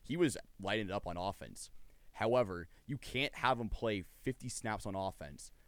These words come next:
and then turn him around and go try to cover on defense. He's, he's just not gonna be able to do it. And he was getting beat on the line. He was getting beat off the line.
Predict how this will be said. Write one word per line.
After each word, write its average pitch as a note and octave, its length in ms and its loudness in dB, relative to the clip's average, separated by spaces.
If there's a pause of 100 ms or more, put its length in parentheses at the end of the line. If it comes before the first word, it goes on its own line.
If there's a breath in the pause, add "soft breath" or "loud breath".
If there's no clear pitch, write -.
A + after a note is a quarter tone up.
(180 soft breath)
and A#2+ 80 0
then A#2 120 2
turn C3+ 360 0
him C#3+ 100 0
around G2+ 560 0 (300 soft breath)
and A2+ 120 -2
go A#2 200 2 (320)
try A#2 160 0
to G#2+ 80 4
cover G#2 360 0
on F#2 200 -4
defense. F2+ 560 -8 (420)
He's, B2+ 200 -4 (120)
he's C#3 180 -4
just - 200 -4
not A#2+ 180 2
gonna A#2 120 -4
be G#2 60 0
able G#2+ 100 0
to F2+ 60 -6
do A2+ 200 0
it. - 100 -16 (420)
And A2 400 2 (120)
he B2 40 -8
was A2+ 140 0
getting A#2+ 240 0
beat G2+ 300 -6 (220)
on G2 120 -4
the G2 60 -2
line. D#2+ 260 -6
He D#2+ 60 -10
was D#2 100 -12
getting G2+ 200 -6
beat G2 280 -8
off F#2+ 220 -4
the F#2 80 -10
line. D2+ 260 -8